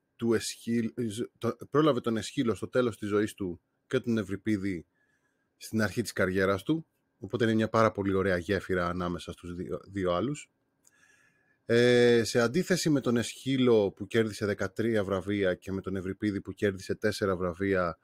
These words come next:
ο Σοφοκλής έχει κερδίσει είκοσι τέσσερα, ε, και διαγωνίστηκε τριάντα φορές,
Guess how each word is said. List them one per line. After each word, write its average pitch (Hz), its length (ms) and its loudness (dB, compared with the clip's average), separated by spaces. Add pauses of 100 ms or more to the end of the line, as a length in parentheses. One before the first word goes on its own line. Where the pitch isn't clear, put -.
(380)
ο 92 600 2
Σοφοκλής - 840 -2 (460)
έχει 110 200 -2
κερδίσει 104 720 0
είκοσι - 400 -6
τέσσερα, 143 500 2 (1040)
ε, 101 480 2
και 101 300 2 (360)
διαγωνίστηκε 107 680 0
τριάντα 110 400 4
φορές, 98 460 -2